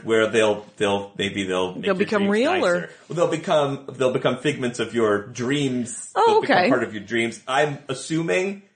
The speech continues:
Speaker 2: Okay.
Speaker 1: It's been a while, but I'm assuming. So you go through this ride, and the ride is just all these, like,
Speaker 2: What's the ride
Speaker 1: gorgeously
Speaker 2: called again?
Speaker 1: It's called Journey into Imagination.
Speaker 2: Okay.
Speaker 1: And so the,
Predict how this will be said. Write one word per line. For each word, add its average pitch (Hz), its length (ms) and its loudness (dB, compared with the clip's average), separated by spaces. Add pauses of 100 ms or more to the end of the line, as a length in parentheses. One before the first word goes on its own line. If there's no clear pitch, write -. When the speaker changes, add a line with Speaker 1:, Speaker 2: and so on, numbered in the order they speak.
Speaker 2:
Okay. 196 240 0
Speaker 1:
It's 233 100 0
been 226 80 0
a 180 100 0
while, 123 400 2
but 135 160 2
I'm 135 140 2
assuming. 175 500 -4 (460)
So 185 160 -12
you 196 120 -2
go 226 260 0
through 240 140 -8
this 175 200 -2
ride, 156 680 0
and 151 440 2
the 156 160 -2
ride 190 320 2
is 220 120 -6
just 185 260 -4
all 175 180 -4
these, 233 220 -4
like, - 300 -2
Speaker 2:
What's - 180 4
the 339 80 4
ride 277 60 0
Speaker 1:
gorgeously 320 260 2
Speaker 2:
called 349 220 2
again? 381 320 -2
Speaker 1:
It's 151 120 2
called 139 240 0
Journey 185 400 0
into 175 280 0
Imagination. 110 760 0
Speaker 2:
Okay. 175 300 0 (160)
Speaker 1:
And 151 140 2
so 175 400 2
the, 160 360 4